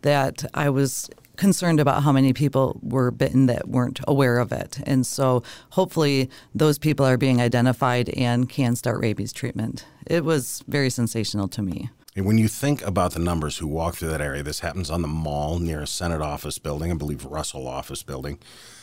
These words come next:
Speaker 2: There are literally tens of thousands of people who walk through there every day. This city is one of the most visited cities on the planet. They come from Boston to Bangladesh, from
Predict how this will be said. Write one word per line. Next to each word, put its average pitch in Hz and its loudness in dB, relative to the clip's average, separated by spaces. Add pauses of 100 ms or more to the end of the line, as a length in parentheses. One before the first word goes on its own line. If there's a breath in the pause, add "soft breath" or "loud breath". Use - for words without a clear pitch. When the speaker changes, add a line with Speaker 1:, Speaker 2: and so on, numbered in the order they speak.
(120 loud breath)
Speaker 2:
There 117 2
are 101 2
literally 98 -2
tens 101 -2
of - -10
thousands 82 -6
of 67 -18
people 69 -8
who 82 -10
walk 78 -6
through 80 -8
there 69 -8
every 73 -10
day. 69 -10 (400 soft breath)
This 107 -2
city 101 -4
is - -12
one 82 -6
of 71 -10
the 69 -12
most 71 -10
visited 73 -8
cities 82 -8
on 76 -10
the 67 -12
planet. 78 -10 (320 loud breath)
They 67 -8
come 73 -10
from 62 -12 (1000 soft breath)
Boston 87 -2
to 85 -2
Bangladesh, 85 -4
from 71 -8